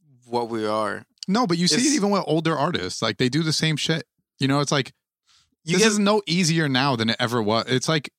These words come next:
Speaker 2: people, people get the internet fucked up, but they also forget that the internet has mad people on it.
Speaker 1: Yeah.
Speaker 2: What?
Speaker 1: It's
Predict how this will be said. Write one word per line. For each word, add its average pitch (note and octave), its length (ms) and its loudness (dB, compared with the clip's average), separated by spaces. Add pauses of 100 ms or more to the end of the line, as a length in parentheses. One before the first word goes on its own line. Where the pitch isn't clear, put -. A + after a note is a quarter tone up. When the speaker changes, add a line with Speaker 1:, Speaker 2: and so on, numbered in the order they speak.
(120)
Speaker 2:
people, G3+ 320 0 (120)
people F#3 200 0
get F#3+ 100 0
the G3+ 80 -4
internet E3+ 360 0
fucked - 280 -2
up, C#3 100 2
but A#2 120 -4
they C3 100 2
also C3 220 0
forget C3 260 -2
that C3 120 -4
the A#2 120 -2
internet A#2+ 300 0
has A2 200 -4
mad G#2+ 340 0
people G#2+ 260 -4
on F#2 160 -6
it. - 100 -20 (360)
Speaker 1:
Yeah. A#2+ 220 -4 (720)
Speaker 2:
What? G#2+ 720 -2 (3000)
Speaker 1:
It's - 100 -20